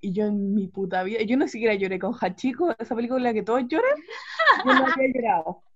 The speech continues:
Entonces yo, yo siempre decía como, "Hay algo mal en mí que no, no, no le da pena a estas cosas", pero cua-, como que sentí que yo igual volví como a reactivar ese como sentir después de como tratarme, si al final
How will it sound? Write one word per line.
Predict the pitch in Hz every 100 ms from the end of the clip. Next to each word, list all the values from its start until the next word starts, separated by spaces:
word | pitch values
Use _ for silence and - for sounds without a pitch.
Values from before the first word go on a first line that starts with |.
| _ _ _ 202
Entonces | 208 240 247 269 240
yo, | 226 240 247
yo | 220 269
siempre | 294 202
decía | - 247
como, | 208 120
"Hay | 185 208
algo | 226 196
mal | 160 190
en | 226 240
mí | 262 311 294
que | 294
no, | 294 302 285
no, | 254 269 269 285 -
no | 240 240 262
le | 269
da | 262
pena | 262 277
a |
estas | 294 330
cosas", | - 208 160 180
pero | 185 185 180 180 _ _ 233 -
cua-, | 196 -
como | - 214
que | 208
sentí | 226 214 233
que | 269
yo | 262
igual | 277 269 269
volví | 196 208 214
como | 233 254
a | 254
reactivar | 220 220 196 175 180 208 240 -
ese | 277 - 277 247
como | 254 262 262
sentir | - 269 254 254 277 285 285 269 233
después | 247 262 _ 233 240
de | 254
como | 240 226 202 -
tratarme, | 190 185 - 185 202 220
si | 240 202
al |
final | 185 180 196